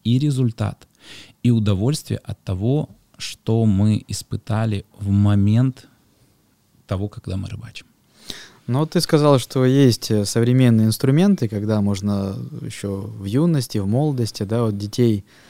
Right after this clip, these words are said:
Speaker 2: э, направить, э, такой, по верному пути.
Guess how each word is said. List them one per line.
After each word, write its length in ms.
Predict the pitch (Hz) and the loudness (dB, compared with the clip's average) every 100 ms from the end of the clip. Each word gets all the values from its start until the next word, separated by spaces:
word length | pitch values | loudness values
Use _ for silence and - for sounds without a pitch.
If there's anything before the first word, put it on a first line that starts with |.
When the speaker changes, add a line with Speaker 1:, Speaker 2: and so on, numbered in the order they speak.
| - - _ _ | -20 -20 _ _
Speaker 2:
э, 320 | - - - | -8 -8 -6
направить, 720 | 110 113 117 131 113 101 - - - | -2 0 4 4 4 0 -8 -18 -16
э, 40 | - 117 | -14 -12
такой, 320 | 101 101 98 107 113 113 113 | -12 -10 -10 -10 -14 -16 -6
по 80 | |
верному 420 | 110 123 110 104 98 | 0 2 2 0 -2
пути. 400 | - 107 147 | -4 0 0